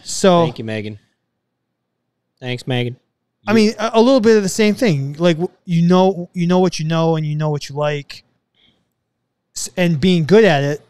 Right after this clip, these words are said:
Speaker 1: probably gives you pleasure in being good at it.
Speaker 2: Yeah.
Speaker 1: That's what she said.
Speaker 2: Yeah. Um,
Speaker 1: I,
Speaker 2: that's a tough
Speaker 1: I still, I still, for me,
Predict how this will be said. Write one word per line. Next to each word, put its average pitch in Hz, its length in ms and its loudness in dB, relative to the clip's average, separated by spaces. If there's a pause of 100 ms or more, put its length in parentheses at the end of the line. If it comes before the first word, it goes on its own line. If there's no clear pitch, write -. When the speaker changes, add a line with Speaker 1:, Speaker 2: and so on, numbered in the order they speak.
(340)
Speaker 1:
probably 165 320 0
gives 143 260 0
you 147 100 0
pleasure 139 540 0
in 147 160 -4
being 143 240 -2
good 175 160 2
at 113 160 -4
it. 117 120 -14 (1300)
Speaker 2:
Yeah. 120 220 -2
Speaker 1:
That's 127 160 -8
what 143 100 -6
she - 160 -8
said. 123 340 -12 (520)
Speaker 2:
Yeah. 101 300 -4 (840)
Um, 104 560 -4 (2500)
Speaker 1:
I, 254 240 2
Speaker 2:
that's 320 140 0
a 165 60 -4
tough 156 220 -2
Speaker 1:
I 262 40 2
still, 302 480 -2 (120)
I 156 100 -4
still, 208 380 -2
for - 180 -4
me, 202 340 2